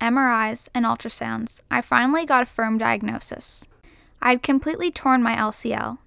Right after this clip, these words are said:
dislocated my patella, and tore my I T band. I remember sitting on the table in the doctor's office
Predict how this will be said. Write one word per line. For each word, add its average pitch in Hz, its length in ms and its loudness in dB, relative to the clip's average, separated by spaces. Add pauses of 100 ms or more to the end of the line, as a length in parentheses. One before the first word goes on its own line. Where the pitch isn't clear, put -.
(100)
dislocated 294 560 0
my 311 120 2
patella, 113 640 -2
and 226 140 2
tore 220 220 -2
my 214 180 -2 (100)
I 208 60 -2
T 208 220 -6
band. 208 420 -8 (480)
I 247 60 6
remember 285 320 4
sitting 302 340 0
on 370 140 0
the 392 60 -2
table 226 360 -2
in 220 100 0
the 226 80 0
doctor's 202 400 -2
office 208 520 -6